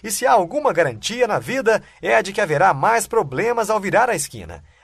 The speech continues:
mas também há beleza e alegria a serem encontradas, por mais fugazes que sejam esses momentos.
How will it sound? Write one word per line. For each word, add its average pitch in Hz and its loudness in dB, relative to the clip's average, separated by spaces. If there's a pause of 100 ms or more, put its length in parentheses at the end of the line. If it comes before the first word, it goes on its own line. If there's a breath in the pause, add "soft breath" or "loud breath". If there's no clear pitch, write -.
mas 139 0
também 131 -2
há 139 4
beleza 147 0
e 123 0
alegria 165 0
a 131 4
serem 190 -2
encontradas, 156 -2 (260 soft breath)
por 226 -4
mais 262 0
fugazes 180 -2
que 208 -10
sejam 180 -4
esses 143 -8
momentos. 123 -8